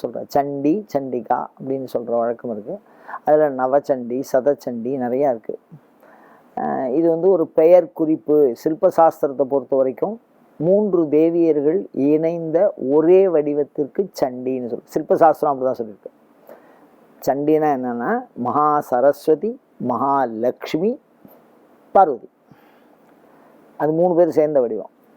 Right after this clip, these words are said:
சில இடங்கள்ல என்ன சொல்லியிருக்கா, மகா காளி, மகா துர்கா, மகாலட்சுமி. அதுல கொஞ்சம் கருத்து வேறுபாடெல்லாம் இருக்கு,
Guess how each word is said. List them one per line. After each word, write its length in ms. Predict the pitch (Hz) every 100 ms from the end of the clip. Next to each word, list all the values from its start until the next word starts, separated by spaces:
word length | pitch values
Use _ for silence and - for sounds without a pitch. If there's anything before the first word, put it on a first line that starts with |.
| _ _ _
சில 340 | - 175 185 185
இடங்கள்ல 240 | 196 196
என்ன 180 | 185 180
சொல்லியிருக்கா, 440 | 151 165 175 196
மகா 280 | 151 147 170
காளி, 640 | - - 147 160 170 214 - _ _
மகா 680 | - 131 139 160 151 139 - - 127
துர்கா, 500 | 147 143 139 175 208 _ _ _ _ _ _ - _ _ _ _ _ _ _
மகாலட்சுமி. 880 | - 160 170 151 131 - - 117 - _ - - - - - _ - _ _ _ _ _ _ _ _ _ _ _ _ _ _ _ _ _ _ _ _ _ _ _ _ _ _ _ _ -
அதுல 180 | 180
கொஞ்சம் 240 | 170 180 156
கருத்து 400 | 180 190 156 170
வேறுபாடெல்லாம் 540 | 156 147 139 131 135
இருக்கு, 260 | 123 -